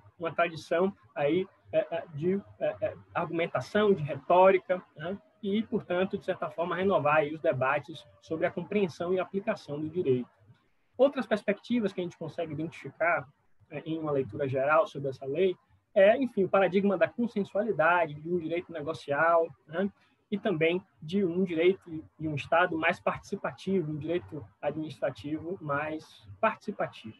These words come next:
Bom, eu precisaria de pelo menos vinte e cinco minutos para falar de cada um desses artigos, desses novos artigos, mas eu só tenho vinte e cinco minutos para essa apresentação.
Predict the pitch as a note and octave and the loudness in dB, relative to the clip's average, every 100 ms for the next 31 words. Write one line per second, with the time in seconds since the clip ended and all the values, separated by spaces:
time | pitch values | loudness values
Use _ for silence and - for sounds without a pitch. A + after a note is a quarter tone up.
0 | _ _ _ _ _ _ _ _ - - | _ _ _ _ _ _ _ _ -20 -20
1 | - D#3 F3 - _ _ - _ - A#3+ | -4 2 2 0 _ _ -20 _ 0 0
2 | - C4 A3 E3 G#3 A3+ D#3 C#3+ - G3 | 2 0 4 4 4 4 2 0 2 2
3 | F3+ G3+ G3+ D#3 B3 C4+ A3 G3 E3 G3 | 4 4 2 2 0 2 -2 -2 2 2
4 | G3+ G3+ G3+ E3+ F#3 - A3 G#3+ F#3 G#3+ | 4 -2 0 0 -2 -2 -2 2 4 4
5 | A#3+ F#3+ G3 F3+ F#3+ - - G3 F3+ C3 | 4 4 4 2 2 0 -6 -2 -2 -2
6 | C3+ D#3+ E3+ D3+ E3 D#3+ E3+ D3 - B2+ | -6 -6 -4 0 0 2 -2 -2 -4 -4
7 | A#2+ - _ _ - - F#3+ G#3 G#3+ A#3 | -4 -14 _ _ -10 2 4 6 4 2
8 | A3+ B3+ B3 A3 A#3 G#3 E3+ D3 C#3 - | 2 2 0 -2 0 2 2 0 -4 -4
9 | D#3 C#3+ D#3 D3 D#3 D3 A#2+ - B2+ | -2 -2 -4 -6 -6 -6 -8 -8 -10